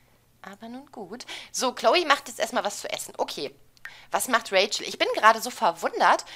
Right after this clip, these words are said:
dass es den beiden die ganze Zeit hier so gut geht. Das ist echt irgendwie toll. Ach, sie malt noch mehr? Wer klopft an der Tür? Ach, Max! Ach, hi!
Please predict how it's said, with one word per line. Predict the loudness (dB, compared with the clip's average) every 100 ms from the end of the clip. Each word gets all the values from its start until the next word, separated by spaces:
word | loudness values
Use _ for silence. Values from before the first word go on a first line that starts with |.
| -6 -2
dass | -2
es | -2
den | -4 2
beiden | 2 2
die | -4
ganze | -6 -6
Zeit | -10 -10 -10
hier | -12
so | -14
gut | -16 -16
geht. | -12 -10 -10 -14 -18 -20 -20 -20 _ _ _ -6
Das | -6
ist | -4 -6 -6
echt | -8 -8 -8
irgendwie | -10 -8
toll. | -8 -2 0 0 -2 -6 _ _ -20 -20 -20 -20 -20 -16 -10
Ach, |
sie | -6 -4
malt | -2 -2
noch | -6 -10
mehr? | -10 -10 -12 -16 _ _ _ _ -20 _ -20 _ _ _ _ _
Wer | 6 8 8
klopft | 4 -2 -2 -6
an | -6
der | -6 -6
Tür? | -8 -8 -10 -12 _ _ _ _ 4
Ach, | 6 6 2
Max! | 2 -8 -12 _ _ _ _ _ -2
Ach, | -2 0 0
hi! | 0